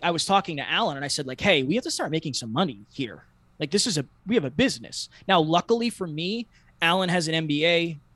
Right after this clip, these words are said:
He's got a degree in electrical and computer engineering. He's a genius. So I'm blessed that I have that person on my side, 'cause I wouldn't be here if I didn't, full disclosure. I said, "How did you make money when you started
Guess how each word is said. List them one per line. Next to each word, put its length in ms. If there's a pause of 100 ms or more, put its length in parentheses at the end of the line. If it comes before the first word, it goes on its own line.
(200)
He's 160
got 120
a 40
degree 360
in 120
electrical 480
and 100
computer 380
engineering. 560
He's 160
a 40
genius. 380
So 260
I'm 180
blessed 320
that 100
I 40
have 200
that 160
person 240
on 80
my 80
side, 400 (360)
'cause 120
I 60
wouldn't 260
be 100
here 140
if 100
I 60
didn't, 340
full 140
disclosure. 540 (440)
I 80
said, 160
"How 300
did 260
you 200
make 240
money 300
when 120
you 100
started 640